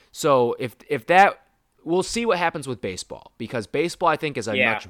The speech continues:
Speaker 1: better indicator of whether or not this is actually going to work. But baseball is even different in a sense too, because think about it, these kids are gonna have to be on campus with kids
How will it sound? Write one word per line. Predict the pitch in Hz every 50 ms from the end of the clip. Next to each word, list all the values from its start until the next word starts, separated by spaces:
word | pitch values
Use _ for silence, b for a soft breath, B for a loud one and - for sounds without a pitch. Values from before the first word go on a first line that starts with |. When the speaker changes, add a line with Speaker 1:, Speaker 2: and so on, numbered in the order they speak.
| 85 -
Speaker 1:
better | 107 110 117 143 175
indicator | 151 143 - 180 185 180 - 185 185 190 196 214 214 202 _ b b b b b b b b
of | - 123 123 123 123 127 117 107
whether | 123 131 135 139 143 139
or | 139
not | 135 135 143 120 123
this | 127 131 - -
is | 127 117
actually | 113 120 - - - 120
going | 107 117 113 110 104
to | - 107
work. | 95 90 98 117 160 214 220 - - _ b b b b b b b b b b b -
But | 139 135 127 123 120 117 113 101 - 92
baseball | - - 196 240 - - - 185 151 135 127 127
is | 107 120 127 117 135
even | 135 123 127 120
different | 110 123 120 - 135 123 120 104 - _ _ _ _ -
in | 117 123
a | 123
sense | 117 - 139 135 127 -
too, | - 202 196
because | 160 151 - 156 139 127
think | - 196 208 185
about | 151 123 123 120 113
it, | 101 98
these | 120 160 196 214 - - -
kids | - - - 190 202 208 156 147
are | 151 135
gonna | 151 143 135
have | 143 143 -
to | -
be | 113 131 165
on | 160 151
campus | - - 180 160 170 156 - 120 110 110 110 - - - b b b b b b b b b
with | 127 131 131 127 123 113 - - - - 147 - - 131 - - - -
kids | - 156 170 180 160 143 113 - -